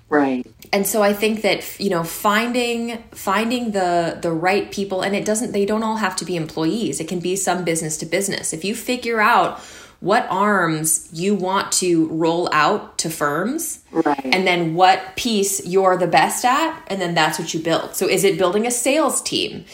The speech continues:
Speaker 2: Is it that you're gonna be the one-person sales team, and you also, you have an accompanying video, or you have, like, a,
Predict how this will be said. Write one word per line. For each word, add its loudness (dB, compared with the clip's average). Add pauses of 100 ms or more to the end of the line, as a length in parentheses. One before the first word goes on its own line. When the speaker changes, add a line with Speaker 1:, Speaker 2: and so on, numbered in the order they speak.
(280)
Speaker 2:
Is 2
it 2
that 2
you're 2
gonna 0
be 2
the 2
one-person -2
sales -2
team, -6
and 0
you 2
also, 0
you -2
have -2
an 0
accompanying -4
video, 2
or -4
you -2
have, -2
like, -2
a, 4